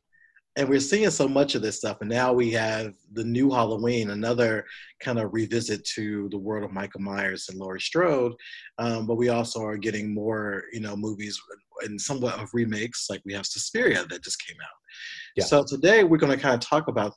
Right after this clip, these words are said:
Speaker 1: these themes and these movies and these shows and just what's been exciting us, the scenes that we like in, you know, in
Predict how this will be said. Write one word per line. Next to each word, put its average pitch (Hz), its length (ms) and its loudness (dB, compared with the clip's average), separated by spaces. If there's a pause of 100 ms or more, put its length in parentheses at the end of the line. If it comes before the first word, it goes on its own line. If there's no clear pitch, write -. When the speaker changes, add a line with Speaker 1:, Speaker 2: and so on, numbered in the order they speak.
Speaker 1:
these 107 320 -2
themes 160 420 4
and 107 120 0
these 98 160 -4
movies 143 340 6
and 95 100 -2
these 95 100 -4
shows 160 580 2
and 113 160 -2
just 135 240 -4
what's 120 180 0
been 98 160 -6
exciting 147 520 2
us, 123 320 0 (380)
the 110 80 -4
scenes 175 480 6
that 123 100 6
we 117 140 0
like 120 340 0
in, 104 300 0
you 123 100 -2
know, 101 220 -2
in 95 180 -10